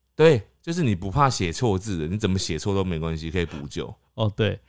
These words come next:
Speaker 2: 那他有可能会说：“哎，我买了 iPad，结果不常用，还是拿纸去写。”然后买，
Speaker 1: 那就浪-，
Speaker 2: 买 iPad 又浪费了。
Speaker 1: 除非你 iPad 只有这个功能。
Speaker 2: 哦。
Speaker 1: 如果你可以拿来看剧的话，就没事啊。
Speaker 2: 哦，对啊，很多选择啦。好，这个也是游戏哦，而且他不是说他自己哦，他说别人，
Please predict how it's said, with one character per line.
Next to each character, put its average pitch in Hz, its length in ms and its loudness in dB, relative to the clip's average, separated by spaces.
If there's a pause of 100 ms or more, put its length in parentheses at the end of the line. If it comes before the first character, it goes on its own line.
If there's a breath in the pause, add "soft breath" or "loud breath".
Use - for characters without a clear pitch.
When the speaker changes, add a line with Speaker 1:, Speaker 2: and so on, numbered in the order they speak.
(120)
Speaker 2:
那 214 300 4
他 214 80 -10
有 135 140 4
可 151 100 2
能 113 100 6
会 127 80 4
说 135 140 2
：“哎， 160 80 2
我 175 160 8
买 160 160 6
了 101 80 4
iPad， 120 320 2
结 135 140 0
果 135 100 6
不 - 180 -2
常 104 240 0
用， 117 240 2 (160)
还 123 140 -2
是 143 200 0
拿 120 200 0
纸 107 240 -6
去 113 180 -2
写。” - 240 -8 (220)
然 107 100 0
后 117 60 4
买， 127 120 4
Speaker 1:
那 95 60 0
就 101 60 0
浪-， 92 120 -2 (180)
Speaker 2:
买 107 260 0
iPad 120 160 6
又 113 100 6
浪 107 200 2
费 101 160 -2
了。 - 100 -10 (100)
Speaker 1:
除 - 120 -2
非 160 100 6
你 143 140 4
iPad 135 360 4
只 104 140 -4
有 101 60 4
这 95 100 0
个 92 80 -2
功 90 220 0
能。 69 180 -4
Speaker 2:
哦。 90 460 4
Speaker 1:
如 120 60 0
果 196 100 2
你 160 100 4
可 127 160 4
以 120 80 6
拿 95 140 2
来 101 100 4
看 107 240 2
剧 117 120 2
的 98 60 6
话， 98 120 4
就 101 100 0
没 78 160 -2
事 - 240 -6
啊。 110 80 -2
Speaker 2:
哦， 98 80 -6
对 160 220 4
啊， 135 420 2
很 104 100 0
多 123 220 0
选 104 220 -2
择 - 200 -10
啦。 78 220 -10 (560)
好， 131 220 6
这 220 160 4
个 180 100 4
也 113 160 4
是 160 120 2
游 107 200 6
戏 123 240 0
哦， - 180 -2 (280)
而 175 60 -2
且 185 100 6
他 185 100 4
不 156 140 0
是 143 100 2
说 143 160 4
他 127 100 4
自 127 140 -2
己 104 160 -8
哦， 65 140 -10
他 143 80 2
说 151 120 2
别 185 240 -2
人， 170 300 -8